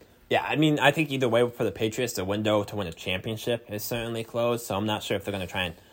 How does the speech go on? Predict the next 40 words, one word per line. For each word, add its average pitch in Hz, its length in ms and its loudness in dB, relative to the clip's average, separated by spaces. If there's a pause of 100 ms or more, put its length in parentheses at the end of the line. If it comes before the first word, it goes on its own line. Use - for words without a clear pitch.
(180)
draft 107 240 4
a 90 80 -6
quarterback 104 480 0
next, 110 340 -4 (140)
this 113 220 0
year 110 180 2
or 95 40 2
give 95 200 -2
Stidham 110 420 -4
a 107 40 0
chance 104 360 -6
at 110 80 -4
all 107 160 4
this 110 300 -4
year 110 500 4
or 90 260 0 (360)
what 101 220 2
their 95 140 4
plan 113 420 2
is, 143 400 0 (680)
but 101 400 6 (800)
I, 123 200 6 (200)
I 123 60 10
really 139 280 8
think 120 240 -2
they're 110 80 0
kinda 107 240 -2
decent, 110 580 -2
but - 340 2 (200)
with 113 200 -2
Cam, 113 600 2 (180)
there's 131 300 4
only 104 160 2
so 85 200 -2
far 71 220 -4
you 64 100 -10
can 71 160 -12
go, 64 220 -4
I 58 100 -2
think. 65 280 -10